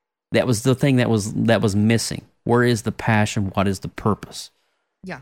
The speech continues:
Speaker 1: And it wasn't for a name for himself, but it's for the citizens of Gotham.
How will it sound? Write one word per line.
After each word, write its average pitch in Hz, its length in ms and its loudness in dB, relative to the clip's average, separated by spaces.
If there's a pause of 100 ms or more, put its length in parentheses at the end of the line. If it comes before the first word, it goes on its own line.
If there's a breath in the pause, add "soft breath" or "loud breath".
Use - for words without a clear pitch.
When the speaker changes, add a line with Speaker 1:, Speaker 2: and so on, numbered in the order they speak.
Speaker 1:
And 113 140 2
it 110 100 2
wasn't 127 540 2
for 104 400 0
a 107 60 0
name 107 320 2
for 104 160 -6
himself, 95 680 -2 (140)
but 117 120 -2
it's 110 160 -4
for 107 200 -2
the 98 100 -2
citizens 95 640 -4
of 80 200 -10
Gotham. - 560 -6